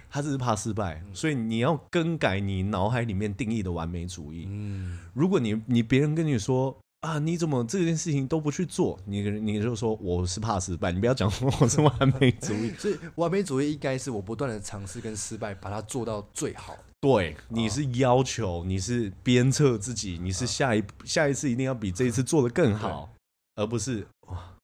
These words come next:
Speaker 1: 我，我做了，那万一我落赛怎么办？”
Speaker 2: 所以我完美主义。
Speaker 1: 对，对。<laughs> 大家只要想想看一件事情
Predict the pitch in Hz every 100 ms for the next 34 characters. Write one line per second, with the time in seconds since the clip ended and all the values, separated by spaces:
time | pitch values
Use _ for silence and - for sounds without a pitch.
0 | - - 87 90 92 - - 90 78 71
1 | 107 104 98 87 73 82 85 76 85 78
2 | 73 71 - 82 76 - 107 101 92 92
3 | 101 95 87 90 - _ - 127 98 113
4 | - 147 - 147 - - - - - -
5 | - - - 139 - - 156 156 117 117
6 | 101 95 92 98 90 101 92 98 92 78